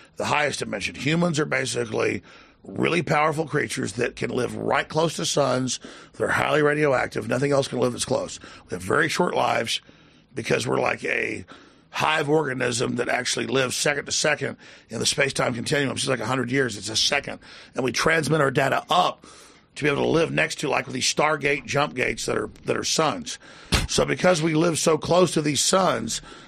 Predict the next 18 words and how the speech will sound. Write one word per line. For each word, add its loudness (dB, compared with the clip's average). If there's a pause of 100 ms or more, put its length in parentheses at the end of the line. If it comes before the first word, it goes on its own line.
(140)
we 2
only 4
have, 2
like, 0
milliseconds 2
to -4
be 0
alive. 0 (340)
So 0 (240)
we're 2
actually 0
a 0
hive 0
organism -4
that -6
keeps -4
transmitting -4 (100)
up -2